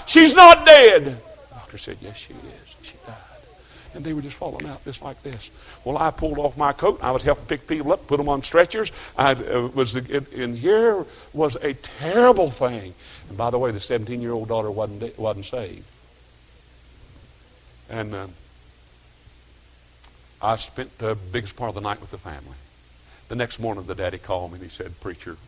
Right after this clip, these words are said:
we don't go to church anywhere. We don't know anybody." Said, uh, "Would you take care of the funeral?"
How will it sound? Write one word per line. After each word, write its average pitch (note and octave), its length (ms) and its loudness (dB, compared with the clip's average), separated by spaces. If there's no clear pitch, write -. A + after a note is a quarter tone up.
we G2+ 140 -10
don't F#2 200 -14
go F#2 140 -14
to G2 80 -14
church F#2+ 320 -16
anywhere. F#2+ 500 -16
We A2 120 -14
don't G#2+ 180 -16
know A2 160 -16
anybody." F2+ 480 -18
Said, B2 320 -8
uh, A2+ 180 -10
"Would G#2 140 -16
you F3 200 -14
take E3 260 -12
care D#3 220 -12
of D3 140 -12
the D3 140 -14
funeral?" D#3+ 320 -8